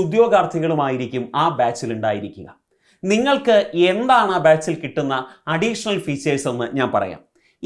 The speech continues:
ഇൻഡിവിജ്വൽ അറ്റൻഷൻ ഈ പതിനഞ്ച് ഉദ്യോഗാർത്ഥികൾക്കും നമുക്ക് ഇൻഡിവിജ്വലി അറ്റൻഡ് ചെയ്യാൻ സാധിക്കും. പതിനഞ്ച് ഉദ്യോഗാർത്ഥികളും, ഇപ്പോൾ ഒരാൾ അദ്ദേഹത്തിന് ചിലപ്പോൾ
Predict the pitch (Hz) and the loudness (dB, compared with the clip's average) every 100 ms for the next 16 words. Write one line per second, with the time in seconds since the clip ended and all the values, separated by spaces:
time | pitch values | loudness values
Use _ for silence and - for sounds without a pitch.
0 | 226 269 277 233 170 185 175 175 135 - | 4 4 4 2 4 6 4 2 -2 0
1 | 147 139 95 - - _ 196 269 277 202 | 0 0 -6 -14 -20 _ -2 -2 0 0
2 | 196 214 240 226 190 156 202 196 190 185 | 2 0 -4 -6 -6 -2 0 2 2 0
3 | 170 160 160 156 143 135 135 - - _ | -2 -2 -2 -2 -2 -2 -2 -4 -12 _
4 | 170 214 233 214 185 170 151 - 139 139 | -4 -2 -4 -4 0 0 0 -2 -6 -2
5 | 170 139 120 120 120 127 101 - - _ | -2 -2 -4 -4 -6 -6 -8 -12 -20 _
6 | _ _ _ 185 208 247 220 202 185 190 | _ _ _ 2 2 -2 -4 -4 -2 0
7 | 185 165 170 127 101 - - 175 165 113 | 0 0 -2 -4 -6 -10 -6 0 0 2
8 | 156 170 202 190 190 113 107 143 143 180 | 4 6 6 4 4 2 2 -2 -2 -2
9 | 185 190 190 165 165 - | 0 0 0 0 0 2